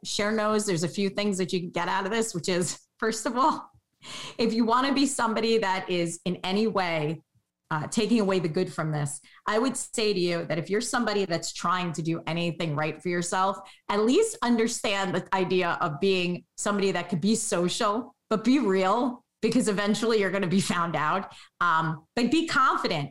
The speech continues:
I mean, be confident in anything you're doing. You might as well, because the only person that's gonna believe in you is yourself. So believe in yourself first, but don't do it in any way like these people are doing it, because I bet you there's a thousand other people out there. I've run into them.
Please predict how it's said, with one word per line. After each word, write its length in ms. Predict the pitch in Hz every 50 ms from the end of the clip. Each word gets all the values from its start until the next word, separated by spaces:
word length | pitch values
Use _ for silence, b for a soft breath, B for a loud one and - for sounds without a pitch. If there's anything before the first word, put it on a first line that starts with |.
| -
I 80 | 226 220
mean, 160 | 233 240 240
be 160 | - 285 311
confident 440 | - 349 277 294 330 - 233 226 202
in 120 | 190 185 196
anything 340 | 220 247 262 262 - 196
you're 100 | 170 170
doing. 440 | 160 160 160 151 151 151 165 190 196 - -
You 100 | 202 202
might 200 | 214 240 269 254
as 140 | 226 - 180
well, 340 | 170 208 247 269 247 220 185
because 260 | 185 - 220 185 143
the 60 | 220
only 180 | 214 226 269 254
person 300 | 240 233 240 220 233 233
that's 120 | 214 -
gonna 140 | - 214 190
believe 320 | 160 185 185 220 233 208
in 100 | 208 196
you 200 | 185 190 208 220
is 160 | 208 180 151 175
yourself. 640 | 175 151 - - 196 196 196 175 180 185 - - - b b b b b
So 140 | - 220
believe 280 | 190 208 220 262 302 262
in 100 | 302 285
yourself 480 | 247 220 226 - 269 240 233 220 - - -
first, 440 | 208 226 247 202 190 202 - - B B B B B -
but 160 | 214 - -
don't 340 | - 302 - 571 269 - -
do 260 | - 202 240 349 392
it 200 | - - 139 - _ _ _ _ -
in 140 | 214 202 - - - - -
any 320 | - 285 339 339 359 320
way 280 | 254 214 220 226 220 202
like 300 | 185 175 175 175 151 -
these 220 | 214 226 262 247
people 280 | - - 220 165 - 170
are 80 | 175 170
doing 200 | 147 170 170 170
it, 80 | 175 175
because 200 | - - 185 185
I 100 | 226 302
bet 240 | 302 - 277 269 277 -
you 60 | 240
there's 200 | 220 202 185 156
a 160 | 147 147 - - -
thousand 420 | - 180 196 220 220 214 208 214 220
other 160 | 214 208 202
people 300 | 190 - 214 - 196 196
out 160 | 185 180 170 -
there. 180 | 233 - - -
I've 260 | 180 220 277 285 208 240
run 120 | 247 226
into 240 | 226 220 208 - 233
them. 240 | 196 208 202 208